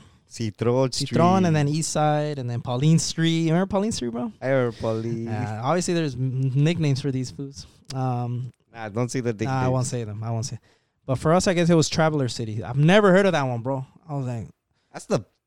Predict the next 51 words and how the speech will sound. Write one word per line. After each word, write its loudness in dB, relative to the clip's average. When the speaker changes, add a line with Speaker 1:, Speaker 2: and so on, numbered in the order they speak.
Speaker 1:
fire 2
name, 0
bro. 0
That's 0
like 2
a 0
Speaker 2:
Traveler -2
City. 0
Speaker 1:
Pokemon -2
City -4
name, -4
Speaker 2:
Yeah, -4
Speaker 1:
bro. -6
Speaker 2:
like, -14
Traveler -10
City. -10
I -6
never -4
heard 0
of 0
it. -6
Speaker 1:
Dun, -18
dun, -14
dun, -20
dun. -20
Speaker 2:
And -8
I'm -4
all -4
like, -8
"Okay, -6
that -2
sounds -6
pretty -6
dope." -4
And -8
they -4
would 0
wear 2
white -4
versus, -10
like, -6
Citron -6
would -4
wear -4
black. -12
And, -6
like, -6
Pauline -6
would -4
wear, -6
like, -12